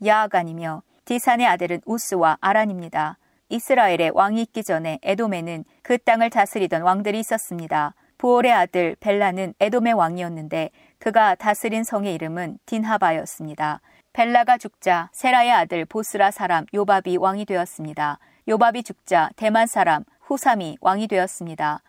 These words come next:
후삼이 죽자 부닷의 아들 하닷이 왕이 되었습니다. 하닷은 모압 땅에서 미디안을 물질렀습니다. 그가 다스린 성의 이름은 아윗입니다. 하닷이 죽자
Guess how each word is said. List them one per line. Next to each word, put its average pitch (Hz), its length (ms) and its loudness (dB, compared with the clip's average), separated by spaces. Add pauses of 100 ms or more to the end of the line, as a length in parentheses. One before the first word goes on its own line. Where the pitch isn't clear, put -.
(140)
후삼이 208 540 0
죽자 - 500 -2 (160)
부닷의 240 400 2
아들 165 340 0
하닷이 208 720 -2
왕이 196 280 0
되었습니다. 160 760 -4 (320)
하닷은 269 460 2
모압 214 260 4
땅에서 190 440 -2
미디안을 202 460 0
물질렀습니다. 180 920 -6 (260)
그가 240 240 2
다스린 233 400 0
성의 220 360 -2
이름은 180 360 -6
아윗입니다. 180 880 -4 (260)
하닷이 254 480 0
죽자 - 420 -2